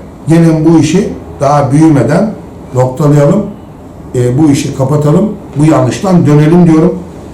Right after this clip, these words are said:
Yanlıştan dönmek de bir erdemdir. Siz böyle bir çalışma, böyle bir tavır yaptığınız takdirde ben ve beni temsil eden,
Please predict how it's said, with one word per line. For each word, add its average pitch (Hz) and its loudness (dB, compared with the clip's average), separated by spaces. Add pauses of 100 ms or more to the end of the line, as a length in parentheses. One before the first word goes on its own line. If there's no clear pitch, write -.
(220)
Yanlıştan 156 2
dönmek 151 2
de 127 0
bir 143 0
erdemdir. 156 2 (720)
Siz 165 2
böyle 151 2
bir 135 4 (600)
çalışma, 139 0
böyle 143 2
bir 127 0
tavır 139 0
yaptığınız 139 0
takdirde 117 -2 (960)
ben 165 2
ve 160 2
beni 143 2
temsil 143 0
eden, - -2